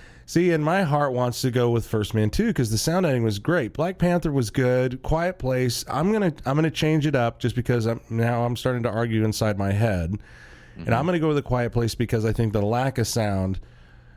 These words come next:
Speaker 1: is, is quite evident because of the editing, and it's not nominated for anything else. So this might be their, their get out of jail free card,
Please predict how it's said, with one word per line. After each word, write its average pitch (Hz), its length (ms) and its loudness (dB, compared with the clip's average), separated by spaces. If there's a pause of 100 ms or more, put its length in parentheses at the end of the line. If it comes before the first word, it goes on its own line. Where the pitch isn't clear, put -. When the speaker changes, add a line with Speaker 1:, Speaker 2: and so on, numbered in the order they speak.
(180)
Speaker 1:
is, 107 280 2 (100)
is 101 460 0
quite 123 340 0
evident 117 320 0
because 120 320 0
of 117 80 2
the 113 140 0
editing, 101 600 0
and 104 380 0
it's 110 280 -2
not 131 220 0
nominated 120 540 2
for 104 140 2
anything 101 340 0
else. 90 260 -2
So - 300 -2
this 110 220 -2
might 104 200 0
be 104 140 2
their, 101 400 2
their 98 460 0
get 98 180 -2
out 95 160 0
of 92 80 0
jail 92 400 2 (100)
free 95 200 -2
card, 78 360 -4